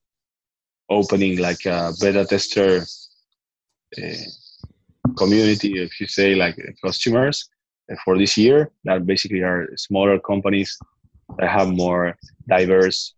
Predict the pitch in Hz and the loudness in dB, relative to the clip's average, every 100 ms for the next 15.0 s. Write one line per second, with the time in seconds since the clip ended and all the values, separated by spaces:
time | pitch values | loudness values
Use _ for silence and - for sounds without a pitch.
0 | - 82 80 85 _ 71 95 - 101 104 | -8 -8 -8 -12 _ -6 -4 2 2 2
1 | 107 95 85 92 - 85 - 82 82 82 | 0 -2 -4 -6 -6 -8 -8 -8 -10 -16
2 | _ _ 90 76 - 85 82 - _ _ | _ _ -18 -16 -10 -10 -10 -16 _ _
3 | 85 - 104 107 131 127 95 95 - - | -14 -10 -8 0 0 0 -2 -6 -8 -18
4 | _ _ _ _ _ - 101 104 101 95 | _ _ _ _ _ -4 0 0 0 0
5 | 90 - - 98 107 - 95 - 92 101 | 0 -4 -4 -2 0 -2 -6 -4 -2 0
6 | 104 - 90 - _ _ _ _ _ _ | 0 -2 -8 -10 _ _ _ _ _ _
7 | 95 87 98 90 85 - 90 92 92 95 | -2 -2 -2 -4 -4 -2 0 2 4 2
8 | 92 90 - _ _ _ _ _ _ 92 | -2 -6 -14 _ _ _ _ _ _ -2
9 | 104 107 113 - 104 107 - 107 - 92 | 0 2 0 2 4 4 2 -2 -4 -4
10 | 95 90 - 98 92 - 101 - _ 90 | -4 -4 0 0 0 -4 -4 -6 _ -6
11 | 87 90 110 143 135 - _ _ _ _ | -4 -4 -2 -2 -2 -6 _ _ _ _
12 | - 95 90 87 85 82 - _ _ _ | -6 -2 0 -2 -4 -8 -16 _ _ _
13 | - 92 92 90 92 - 85 90 107 117 | -2 0 0 -2 -6 -6 -4 0 0 -2
14 | 110 95 80 _ _ - 98 101 95 90 | -4 -6 -8 _ _ -4 -2 -2 -2 -4